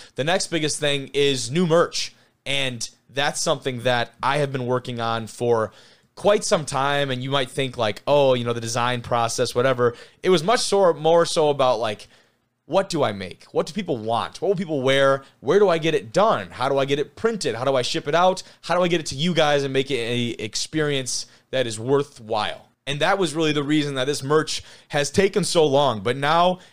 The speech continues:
it's here. You can see it on the graphic there. This is what will go out on all of our socials, announcing the new first piece of merchandise for the show. And I'm really proud of this. I think it's nothing super complicated. It's very simple in design.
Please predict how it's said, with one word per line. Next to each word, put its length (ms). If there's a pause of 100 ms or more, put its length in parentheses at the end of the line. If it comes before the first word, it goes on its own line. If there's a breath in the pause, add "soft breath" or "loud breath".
(100)
it's 260
here. 360
You 80
can 100
see 280
it 60
on 120
the 80
graphic 320
there. 160
This 100
is 80
what 140
will 80
go 140
out 100
on 80
all 140
of 80
our 100
socials, 500 (220 loud breath)
announcing 720 (220 soft breath)
the 80
new 540
first 520 (200)
piece 360
of 180
merchandise 580
for 120
the 80
show. 480 (280 loud breath)
And 440 (260 soft breath)
I'm 100
really 200
proud 240
of 80
this. 340
I 100
think 340 (280 loud breath)
it's 220
nothing 500
super 340
complicated. 640
It's 140
very 220
simple 360
in 60
design. 540